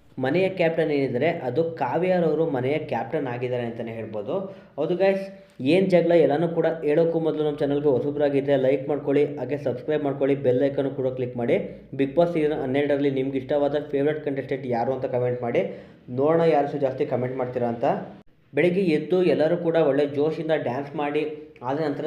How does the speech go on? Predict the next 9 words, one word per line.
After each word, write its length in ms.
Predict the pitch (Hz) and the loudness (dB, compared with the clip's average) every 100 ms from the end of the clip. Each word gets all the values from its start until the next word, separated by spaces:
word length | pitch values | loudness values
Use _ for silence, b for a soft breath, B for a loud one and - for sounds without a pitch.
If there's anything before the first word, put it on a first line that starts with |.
| 151 | -4
ದಿನನಿತ್ಯದ 520 | 139 151 170 - - 160 | -2 -2 -2 -4 -4 -4
ಚಟುವಟಿಕೆಗೆ 640 | 160 139 143 131 127 131 | -4 -4 -2 -2 -2 -2
ಸ್ವಲ್ಪ 260 | 147 135 135 | -4 -4 -4
ಜನ 180 | 131 123 | -2 -2
ಹೋಗ್ತಾರೆ. 360 | 117 117 117 196 B B - | -2 -4 -4 -4 B B -8
ನಂತರ 220 | 160 170 | -4 -2
ಸ್ವಲ್ಪ 260 | 175 165 165 | 0 0 0
ಜನ 240 | 165 160 | -2 0
ರೆಡಿಯಾಗಿ 600 | 151 131 147 165 147 147 | 0 0 2 2 2 0